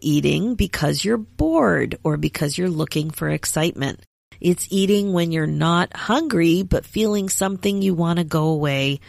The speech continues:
or change, right? So you're feeling something that you want to change. And it's common to do this. To lose weight, though,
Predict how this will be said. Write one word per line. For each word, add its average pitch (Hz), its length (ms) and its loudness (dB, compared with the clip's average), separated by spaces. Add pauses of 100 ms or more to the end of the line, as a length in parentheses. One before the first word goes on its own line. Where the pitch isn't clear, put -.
(320)
or 143 160 0
change, - 640 -2 (140)
right? 165 360 0
So - 120 0
you're 151 160 -2
feeling 202 460 0
something 156 680 -2 (400)
that 120 160 -2
you 165 120 4
want 143 280 0
to - 100 -6
change. - 520 -6 (560)
And 208 120 2
it's 214 180 -2
common 214 580 0
to 175 120 0
do 175 240 2
this. - 340 -2
To 175 120 2
lose 175 320 2
weight, 285 340 2
though, 151 320 2